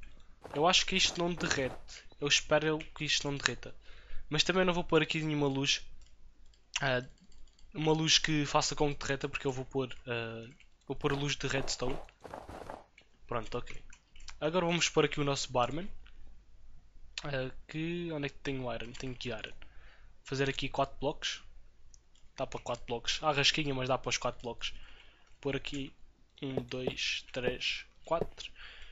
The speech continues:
E vamos pôr aqui uma pumpkin. E temos aqui o nosso barman, que mais tarde vai ter um nome. Ah, fica um bocadinho esquisito ali a,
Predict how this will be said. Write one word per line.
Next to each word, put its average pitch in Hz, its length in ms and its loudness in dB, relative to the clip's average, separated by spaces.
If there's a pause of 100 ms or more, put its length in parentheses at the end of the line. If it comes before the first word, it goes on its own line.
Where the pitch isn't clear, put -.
(180)
E 156 120 0
vamos 143 180 0
pôr 135 180 0
aqui 131 320 -2 (540)
uma 147 160 0
pumpkin. 135 380 2
E 147 100 4
temos 156 220 6
aqui 156 160 4
o 147 60 6
nosso 143 320 6
barman, 131 340 4
que 135 340 -2
mais 143 220 6
tarde 131 280 6
vai 139 140 8
ter 135 260 2
um 156 160 -2
nome. 120 300 0 (1040)
Ah, 147 460 6 (400)
fica 226 260 8
um 233 40 4
bocadinho 226 280 4
esquisito 180 560 6
ali 151 240 6
a, 123 360 2